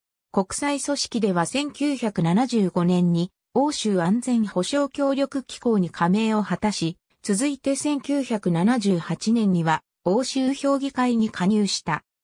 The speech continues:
ハンス・アダム二世の治世では千九百九十年に国際連合加盟を、千九百九十一年に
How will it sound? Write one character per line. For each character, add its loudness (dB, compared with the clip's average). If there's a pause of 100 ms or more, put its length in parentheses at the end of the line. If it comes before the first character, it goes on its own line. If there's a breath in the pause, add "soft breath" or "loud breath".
(400)
ハ 0
ン -4
ス・ -4
ア 2
ダ 2
ム 2
二 0
世 0
の 4
治 -10
世 0
で 0
は 0
千 2
九 -4
百 -6
九 0
十 0
年 2
に -2 (240)
国 -2
際 -2
連 0
合 0
加 0
盟 2
を、 0 (220)
千 0
九 2
百 -2
九 -2
十 2
一 -2
年 2
に 0